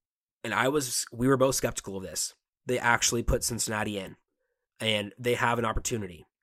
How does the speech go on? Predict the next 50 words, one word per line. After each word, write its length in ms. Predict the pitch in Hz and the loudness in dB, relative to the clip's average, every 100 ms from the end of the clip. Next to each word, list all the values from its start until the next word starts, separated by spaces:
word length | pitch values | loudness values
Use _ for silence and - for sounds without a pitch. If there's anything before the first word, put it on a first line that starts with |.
| _ _ _ _ _ | _ _ _ _ _
And 260 | 127 117 113 _ _ _ _ _ _ - | 0 0 -2 _ _ _ _ _ _ -2
what 180 | 131 | 2
have 100 | 139 | 2
we 80 | 127 | 2
always 280 | 127 123 120 | 2 2 0
said 200 | 135 120 | 0 0
about 240 | 110 110 | -2 -6
the 80 | 110 | -8
group 200 | 110 110 | -10 -6
of 100 | 110 | -6
five 260 | 110 110 104 | -4 -4 -4
teams? 300 | 107 98 104 | -8 -8 -8
You 60 | |
can 100 | - | -6
only 280 | 120 120 123 | -2 0 0
beat 300 | 113 113 117 _ _ _ _ | -2 -4 -4 _ _ _ _
who's 160 | 113 | -2
in 60 | 117 | 0
front 200 | 170 156 | 2 2
of 60 | |
you. 160 | 95 - _ _ _ _ _ _ _ | -2 -12 _ _ _ _ _ _ _
And 160 | 117 110 | -2 2
so 100 | 127 | 4
far, 220 | 123 117 | 4 2
Cincinnati 400 | 123 - 110 113 | 0 -2 0 0
has 100 | 110 | 0
done 180 | 135 123 | -2 -2
that, 200 | 104 110 - | -6 -10 0
and 80 | |
now 140 | 120 120 | 2 4
Alabama's 420 | 123 127 139 123 | 4 2 2 0
in 80 | 104 | -2
front 160 | 104 | -4
of 60 | 95 | -6
them. 160 | 95 120 _ | -10 -20 _
So 140 | - 120 | -6 0
can 160 | 135 | 2
they 80 | 135 | 4
beat 140 | 139 160 | 4 2
them? 220 | 98 95 _ _ | 0 -10 _ _
Simple 320 | - 123 131 | -4 -2 -2
as 100 | 127 | -2
that. 240 | 143 123 - _ _ _ | -4 -6 -12 _ _ _
Does 140 | - 123 | -4 -2
it 40 | |
need 160 | 127 120 | 0 -2
to 80 | |
be 140 | 117 113 | -4 -2
stylish? 640 | - 98 113 151 185 - - _ _ | 0 0 2 2 2 -4 -8 _ _
No. 360 | 98 92 120 | -4 -4 -6